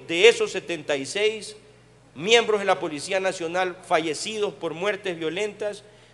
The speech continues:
subiendo a la cantidad de ciento tres uniformados, los cuales, mientras la delincuencia organizada tenía estrategias,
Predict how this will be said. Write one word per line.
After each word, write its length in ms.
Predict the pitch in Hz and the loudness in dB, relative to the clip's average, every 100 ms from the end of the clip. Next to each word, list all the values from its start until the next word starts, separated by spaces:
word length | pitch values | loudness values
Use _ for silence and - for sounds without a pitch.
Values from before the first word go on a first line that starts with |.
| - | -12
subiendo 520 | 180 165 196 202 190 | -8 0 2 2 0
a 40 | |
la 160 | 180 165 | -2 0
cantidad 720 | 160 127 139 156 170 - - | -2 -2 0 4 4 2 -8
de 180 | 147 135 | -6 -6
ciento 720 | - - 190 180 175 175 165 - - | -6 -4 -4 -4 -6 -6 -6 -12 -2
tres 400 | 160 170 170 - - - - | 2 2 0 -8 -20 -18 -10
uniformados, 880 | 160 151 139 127 139 139 117 95 - - - _ _ _ _ _ _ _ _ _ - | -8 -8 -8 -8 -4 -4 -4 -10 -18 -20 -20 _ _ _ _ _ _ _ _ _ -4
los 180 | 165 170 | -2 -2
cuales, 680 | - 254 262 208 127 - - - - - - - | 6 12 12 10 0 -6 -14 -20 -20 -20 -20 -8
mientras 500 | 170 208 196 196 185 | 0 0 4 2 4
la 140 | 190 | 6
delincuencia 760 | 185 175 170 196 247 269 - 233 | 4 2 -4 4 6 6 2 2
organizada 880 | 220 214 208 - 240 214 156 104 - - - - - | 4 0 -2 6 8 8 6 0 -12 -20 -20 -20 -6
tenía 320 | 190 202 247 | -4 2 4
estrategias, 1040 | 214 208 208 202 240 226 170 135 98 - | 4 4 4 6 6 6 4 -6 -8 -16